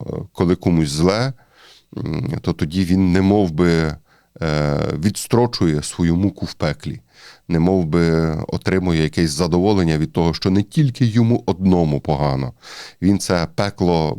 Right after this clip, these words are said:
виливає на землю. І, звісно, це страшно. Це страшно, але разом з тим всім нам з вами варто подумати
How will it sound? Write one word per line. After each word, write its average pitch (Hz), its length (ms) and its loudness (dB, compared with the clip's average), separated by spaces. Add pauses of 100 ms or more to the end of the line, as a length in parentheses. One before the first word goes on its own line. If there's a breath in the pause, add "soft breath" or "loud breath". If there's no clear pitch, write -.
виливає 92 600 2
на 85 120 2
землю. 69 440 -4 (720 soft breath)
І, 107 60 -4
звісно, 131 400 2
це 107 480 -2
страшно. - 680 -4 (1500)
Це 117 180 -2
страшно, 120 720 -2 (380)
але 92 200 4
разом 107 300 2
з 117 60 -12
тим 107 120 2
всім 127 520 0 (360)
нам 110 300 0
з 85 60 -2
вами 107 260 2
варто 104 340 0
подумати 101 640 0